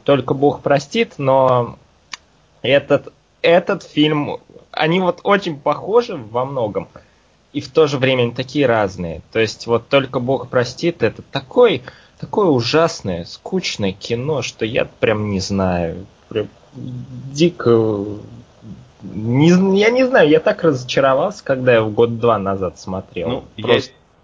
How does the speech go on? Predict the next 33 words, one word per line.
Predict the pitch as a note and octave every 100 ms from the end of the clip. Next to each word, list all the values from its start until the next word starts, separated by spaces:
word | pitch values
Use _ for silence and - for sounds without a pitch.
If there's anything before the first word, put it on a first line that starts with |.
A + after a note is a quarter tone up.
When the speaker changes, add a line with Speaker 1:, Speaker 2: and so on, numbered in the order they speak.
| -
Speaker 2:
я | G#2+
этот | A#2+ C3
фильм | - D#3+
не | D3+
Speaker 1:
Э. | C3
Speaker 2:
не | A#2+ B2+
смотрел, | B2+ C3 A#2+ D3 G#3 E3+
но | G#2+ A#2+ A#2+ G#2
слышал, | - A2 - G2 F2+ - _ -
как, | F2+ -
э, | F2 F2 F2+
режиссер | G2 G#2 F#2 - G2+
о | F2+
нем, | F2+ F2+ F2 _ _ -
а, | F2 F2+ - _ -
рассказывал | F#2+ - G#2 G#2+ G2
в | -
плане | - G2 F#2
того, | F#2 F2+ F#2+
что, | F#2 - E2+ E2+ - - - _
э, | F2 F2+ F2 E2 D#2 C#2 - -
причиной | A2 G#2+ - A#2+ F#2+
того, | F2 F2 F2+
что | F2+ -
он | D2+
снял | - E2+
этот | E2+ -
фильм, | - A2+ C#3+ G2+
было | F#2 G2
то, | C2 G2
что | -
ему | F#2+ G2 G#2
понравилась | E2 D#2 E2+ F2+ E2